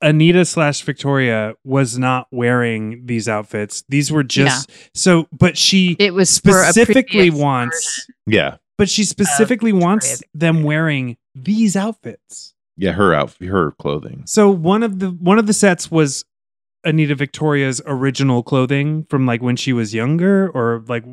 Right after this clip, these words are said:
Speaker 1: what? And then the other, she bought duplicates for Victoria Anita?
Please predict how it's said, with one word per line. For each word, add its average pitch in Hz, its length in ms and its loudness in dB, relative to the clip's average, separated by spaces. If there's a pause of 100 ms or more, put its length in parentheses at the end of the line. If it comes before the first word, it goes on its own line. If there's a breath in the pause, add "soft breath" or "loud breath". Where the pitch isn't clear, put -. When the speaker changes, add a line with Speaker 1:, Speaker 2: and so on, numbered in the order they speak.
(140)
Speaker 1:
what? 135 480 -4 (720)
And 143 160 0
then 143 120 0
the 131 140 2
other, 151 220 4
she 156 220 0
bought 123 400 -2 (260)
duplicates 170 640 -4
for 120 580 -4 (280)
Victoria 147 560 -2
Anita? 190 480 -4